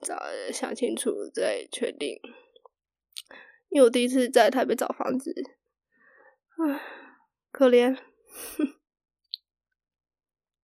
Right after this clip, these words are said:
哎呦，怎么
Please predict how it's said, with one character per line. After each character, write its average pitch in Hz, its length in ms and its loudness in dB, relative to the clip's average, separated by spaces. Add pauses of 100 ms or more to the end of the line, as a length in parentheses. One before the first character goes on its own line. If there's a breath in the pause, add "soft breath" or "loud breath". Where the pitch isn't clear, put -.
(2000 loud breath)
哎 - 80 10
呦， 247 260 12
怎 254 140 6
么 254 180 6